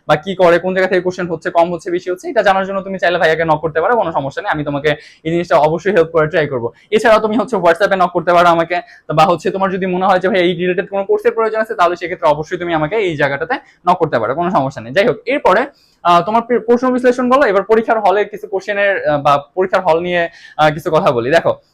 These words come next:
আহ, তোমরা অনেকে একটা কথা বলো না যে হচ্ছে, "ভাইয়া, আহ, নাম্বার কম আছে, জিপিএ কম আছে, বা হচ্ছে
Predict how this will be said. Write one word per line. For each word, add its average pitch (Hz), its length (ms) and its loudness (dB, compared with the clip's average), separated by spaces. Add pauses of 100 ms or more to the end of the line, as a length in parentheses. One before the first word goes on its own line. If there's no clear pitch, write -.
(120)
আহ, 180 240 4
তোমরা 247 180 4
অনেকে 233 340 6
একটা 247 240 0
কথা 226 220 4
বলো 220 180 4
না 196 240 2
যে 143 160 -4
হচ্ছে, 165 480 0
"ভাইয়া, 185 280 2
আহ, 147 280 0
নাম্বার 190 420 4
কম 185 220 4
আছে, 170 420 2
জিপিএ 185 360 0
কম 175 240 2
আছে, 165 400 2
বা 151 140 4
হচ্ছে 170 400 0